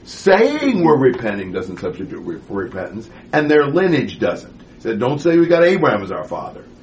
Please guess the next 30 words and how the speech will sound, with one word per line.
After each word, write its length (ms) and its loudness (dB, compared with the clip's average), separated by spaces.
You 100 2
know, 220 2
there's 260 0
a 100 2
false 600 -2
trust 760 -4
in 180 2
the 80 -2
fact, 320 0
"Well, 140 -4
we, 200 0
Abraham's 480 -2
our 140 2
father." 440 0
And, 760 2
you 120 -2
know, 480 4
that's 280 0
not 300 -2
good 180 2
enough. 260 -2
He 100 -4
said, 180 -6
"You 80 -4
can 160 -2
re-, 140 -2
be 180 -6
replaced 480 -4
by 140 -8
stones. 680 -6